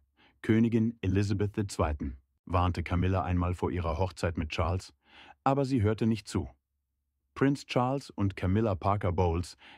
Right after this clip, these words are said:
gaben im Februar zweitausendfünf ihre Verlobung bekannt und heirateten am neunten April. Sie hielten eine standesamtliche Zeremonie im Rathaus von Windsor ab, bevor sie zur Sankt George's Chapel gingen,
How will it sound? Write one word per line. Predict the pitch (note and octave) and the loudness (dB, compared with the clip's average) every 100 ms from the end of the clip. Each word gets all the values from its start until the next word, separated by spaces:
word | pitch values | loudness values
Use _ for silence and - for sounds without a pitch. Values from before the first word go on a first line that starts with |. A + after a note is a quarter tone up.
| _ | _
gaben | A#2 A#2 A#2+ | 0 2 2
im | F#2+ | 2
Februar | - A2+ A#2 A2+ A2 | 2 2 2 0 -2
zweitausendfünf | - G#2 G#2+ F#2+ F#2 E2 - A#2+ B2+ | 0 0 2 0 0 -2 2 2 2
ihre | G#2 F#2 F2 | -4 -2 0
Verlobung | E2+ E2+ G#2 A2 G2 | 0 2 2 2 0
bekannt | F2+ F#2 G#2 - - - - - | 0 0 0 -4 -18 -20 -20 -2
und | G#2+ - | -2 0
heirateten | A#2+ C3 C3 C#3 - C3+ | 0 0 -2 -2 0 0
am | A2+ | 4
neunten | A2+ F#2 D#2+ C#2 B1+ _ _ - | 4 2 0 -8 -14 _ _ 0
April. | A#2+ G#2+ D#2+ C#2+ _ _ _ _ | 2 2 -4 -6 _ _ _ _
Sie | E3+ | 0
hielten | D3+ G#3 G#3 D3+ | 2 0 0 0
eine | B2 G#2+ | 2 0
standesamtliche | - C3 D3+ C#3+ - A2+ A#2 G#2 | 0 0 0 -4 -4 -4 -2 -4
Zeremonie | G2+ - G2+ F#2+ F2+ G2+ | -2 0 2 2 2 0
im | A2+ E2 | 0 -2
Rathaus | D#2+ G2 G#2+ G#2 | -2 -4 -2 -4
von | - F2 E2 | -2 -2 0
Windsor | G#2 - D2+ | 0 0 -4
ab, | D#2 - - - - | -4 -8 -18 -20 -4
bevor | A2 F#2+ G#2 A2 | -2 0 0 0
sie | B2 | -2
zur | - B2 | -2 0
Sankt | A#2 E2 C#2 - _ _ _ | 0 0 -6 -14 _ _ _
George's | E3 F3+ F3+ C3+ | 0 2 0 -4
Chapel | - C#3+ - F#2+ | 0 0 2 0
gingen, | F#2 E2 C#2+ | 2 0 -2